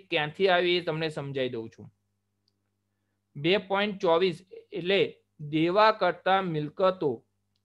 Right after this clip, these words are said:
દેવા કરતા મિલકતો બે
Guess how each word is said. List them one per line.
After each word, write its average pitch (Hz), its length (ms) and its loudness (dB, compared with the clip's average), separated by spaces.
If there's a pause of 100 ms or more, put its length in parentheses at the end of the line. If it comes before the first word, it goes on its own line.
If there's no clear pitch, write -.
(480)
દેવા 156 500 2
કરતા 175 420 -2
મિલકતો 165 680 -2
બે 156 220 -4